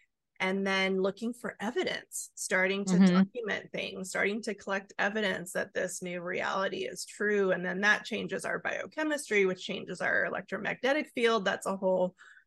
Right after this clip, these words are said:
Speaker 1: quantum physics conversation I'm sure we'll have later on, but these things work because of the nature of this reality. And then I think one of the other key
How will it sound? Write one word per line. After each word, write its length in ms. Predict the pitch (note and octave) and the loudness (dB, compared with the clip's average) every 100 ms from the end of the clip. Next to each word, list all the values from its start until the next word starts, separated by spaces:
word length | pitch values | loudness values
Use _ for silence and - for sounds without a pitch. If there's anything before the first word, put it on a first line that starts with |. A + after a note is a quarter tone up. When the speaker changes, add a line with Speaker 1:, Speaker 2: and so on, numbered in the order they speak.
| _ - | _ -4
Speaker 1:
quantum 340 | A#3 G#3 G3 | -2 0 0
physics 380 | A3 A#3+ A#3+ A3 | 0 0 -2 -2
conversation 800 | C4 A3 G#3 A#3+ - G#3+ A3 G3 | 0 2 2 0 0 -2 0 0
I'm 120 | F#3 | 0
sure 220 | F#3+ F3 | 0 0
we'll 100 | F3 | 0
have 280 | F#3 E3 E3+ | -2 -4 -2
later 300 | F3 - - | 0 0 0
on, 500 | A#3+ A#3 A#3 A3+ A3 | 2 4 4 2 2
but 300 | G3+ F#3+ F#3+ | 2 2 0
these 280 | G3+ G#3 - | -2 -2 -2
things 580 | G3+ G3+ G#3 G3+ G3 F#3 | -4 -2 -2 -4 -6 -10
work 520 | E3+ E3 F#3+ B3+ C4+ - - | -8 0 2 2 0 -14 -8
because 920 | F3+ - - - - G#3 G#3 G3+ G3 - | -8 -8 -20 -16 -4 0 2 0 -2 -2
of 280 | F#3 F3 E3+ | -2 -2 -4
the 100 | F3+ | -8
nature 480 | E3+ F3+ F3 F#3 | -8 -10 -8 -4
of 160 | F#3 G3 | -4 -4
this 260 | - - - | -8 -8 -6
reality. 760 | - - - - F#3 - F#3+ - - _ _ - | -4 -2 -2 -2 -4 -6 -10 -16 -20 _ _ -6
And 220 | F#3 F#3+ | -2 0
then 500 | F#3+ F#3+ F#3+ F#3+ F#3+ - | 0 0 0 -2 -4 -4
I 100 | F3+ | -6
think 260 | F#3+ F#3+ | -6 -6
one 140 | G3 F#3+ | -4 -4
of 120 | - | -2
the 260 | - - - | -2 -2 -2
other 200 | G3+ F#3+ | -2 -4
key 300 | - F3 E3 | -6 -8 -8